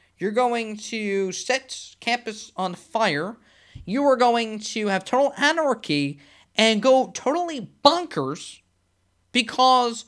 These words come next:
someone who you do not like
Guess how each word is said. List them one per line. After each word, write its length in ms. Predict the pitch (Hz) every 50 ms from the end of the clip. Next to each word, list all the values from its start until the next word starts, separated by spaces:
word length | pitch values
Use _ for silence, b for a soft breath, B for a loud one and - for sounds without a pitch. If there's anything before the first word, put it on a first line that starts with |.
| _ _ _
someone 720 | - - - - - 320 359 349 349 339 320 294 277 262 254
who 200 | 240 196 233 226
you 500 | 226 208 190 190 220 269 311 330 330 320
do 160 | 330 277 254
not 340 | 247 247 254 277 269 214 135
like 640 | 196 196 226 254 262 202 143 - _ - _ _ _